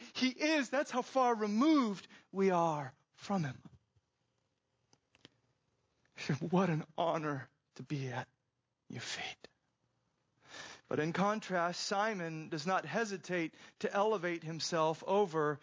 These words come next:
the people in our text. He has a sense of superiority, and with it comes a critical spirit.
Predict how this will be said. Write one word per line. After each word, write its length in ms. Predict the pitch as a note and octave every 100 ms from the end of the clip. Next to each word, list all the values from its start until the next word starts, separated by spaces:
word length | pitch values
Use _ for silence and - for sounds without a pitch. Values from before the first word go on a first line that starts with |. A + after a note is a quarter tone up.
| - -
the 80 | D#3
people 480 | - F3+ E3 D3+
in 420 | D3 D3+ C#3+ C#3+ C3+
our 400 | - C#3+ C#3+ C#3 - _
text. 520 | - E3+ C#3+ B2+ - -
He 260 | F#3 E3+ - - -
has 220 | F#3+ F3+
a 60 | F#3
sense 320 | - A3 -
of 100 | F#3+
superiority, 880 | - - F#3+ F3 F3 A3 A#3 A#3 A3
and 120 | F3+
with 200 | G3 -
it 160 | F#3+ -
comes 400 | G#3 G3 F3 D#3
a 60 |
critical 420 | - F#3 D#3+ D#3+
spirit. 420 | - - E3 C3+